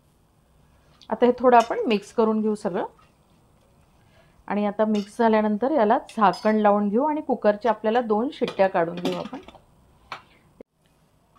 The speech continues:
आणि इथे आपला कुकर जो आहे, तो थंडा झालेला आहे, आपण हे काढून घेऊ. आहा,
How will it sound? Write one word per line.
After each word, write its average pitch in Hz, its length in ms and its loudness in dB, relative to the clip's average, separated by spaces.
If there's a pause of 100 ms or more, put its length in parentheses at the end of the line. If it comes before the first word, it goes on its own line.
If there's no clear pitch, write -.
(360)
आणि 196 140 -2
इथे 208 180 -4
आपला 220 260 0
कुकर 233 440 0
जो 220 140 0
आहे, 226 180 4
तो 269 140 -6 (140)
थंडा 214 300 0
झालेला 208 360 -4
आहे, 208 320 -8 (140)
आपण 196 300 -8 (720)
हे 214 40 -16
काढून 190 460 0
घेऊ. 214 160 -2
आहा, 175 300 -6